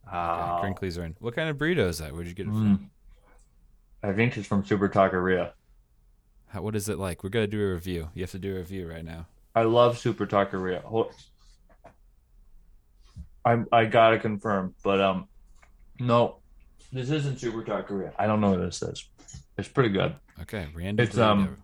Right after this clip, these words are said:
Speaker 1: review with Tyler.
Speaker 2: It's very burrito-y.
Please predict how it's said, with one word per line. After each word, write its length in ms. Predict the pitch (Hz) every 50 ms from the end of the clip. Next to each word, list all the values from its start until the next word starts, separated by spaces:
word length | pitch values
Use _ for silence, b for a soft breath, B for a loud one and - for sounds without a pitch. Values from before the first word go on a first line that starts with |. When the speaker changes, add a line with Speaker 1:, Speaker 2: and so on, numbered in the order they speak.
| _ _
Speaker 1:
review 360 | 80 76 - 76 73 69 71 - _ _ _ _ _ _ _ _ _
with 120 | 82 78 -
Tyler. 280 | - 90 - - - - - _ _
Speaker 2:
It's 140 | 113 104 104
very 460 | 101 104 107 120 131 135 135 123 113 98
burrito-y. 880 | 104 101 98 98 101 101 101 98 92 90 85 87 92 90 - - 101